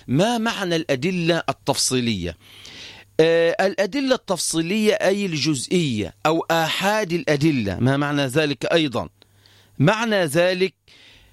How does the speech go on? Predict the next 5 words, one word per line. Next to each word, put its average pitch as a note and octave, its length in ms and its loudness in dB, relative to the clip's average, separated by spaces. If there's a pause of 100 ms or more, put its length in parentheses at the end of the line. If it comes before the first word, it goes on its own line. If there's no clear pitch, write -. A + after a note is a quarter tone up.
(260)
أن، E3+ 500 2 (640)
آه، B2+ 680 0 (680)
هناك G3 520 2
دليل D#3+ 560 -2 (360)
يدل D#3 640 2